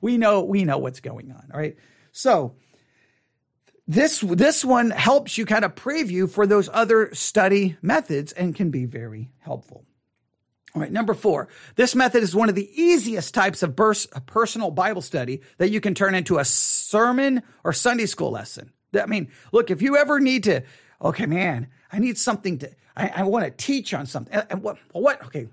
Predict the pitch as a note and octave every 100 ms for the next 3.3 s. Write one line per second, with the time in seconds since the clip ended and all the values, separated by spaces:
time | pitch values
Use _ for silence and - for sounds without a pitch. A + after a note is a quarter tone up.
0 | - C#3 G#3+ A#3 G#3 F#3 D#3+ - B2 -
1 | - _ _ _ _ _ _ _ F3 E3+
2 | F#3 E3+ - - F#3 F#3+ - E3 E3 -
3 | C3 G#2+